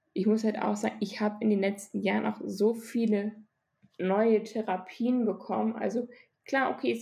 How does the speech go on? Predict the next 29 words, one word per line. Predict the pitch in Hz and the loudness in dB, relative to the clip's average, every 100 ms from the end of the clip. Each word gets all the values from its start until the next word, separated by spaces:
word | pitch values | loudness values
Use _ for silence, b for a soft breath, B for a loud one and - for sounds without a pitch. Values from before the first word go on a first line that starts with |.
| - | -8
ich | 214 - | -8 -2
bin | 233 | 0
dann | 233 | 2
dafür | 220 220 - | 0 0 -2
auch | 220 220 | -4 -2
mal | 208 208 | -2 -2
in | 247 226 | -4 -4
andere | 220 247 226 | -2 -2 -2
Städte | - - 262 294 | -6 -4 -2 -2
gefahren | 277 226 240 220 220 220 | -2 -4 -2 0 0 0
oder | 208 214 | 0 2
so. | 214 214 B B B B _ | 0 -2 B B B B _
Ähm, | 190 190 214 | 0 0 -2
ich | - 220 | -6 -6
hatte | 214 - | -4 -2
auch | 214 208 | -2 -2
eine | 233 | -6
Zeit | - 208 | -2 0
lang | 208 | 2
eine | 202 190 | 2 0
Therapie, | - 208 190 - 208 | -2 -2 -2 -2 -6
für | - 196 | 0 0
die | 185 190 185 | 0 -4 -4
bin | - 185 180 | -2 0 0
ich, | 214 - - | -4 -10 -4
ähm, | 180 220 214 - _ _ _ | 0 2 0 -8 _ _ _
siebenhundert | - 277 269 247 220 - | 0 2 4 2 0 -2
Kilometer | 220 233 370 - 320 | 0 4 4 2 2
gefahren, | 320 - 302 302 | 0 2 4 4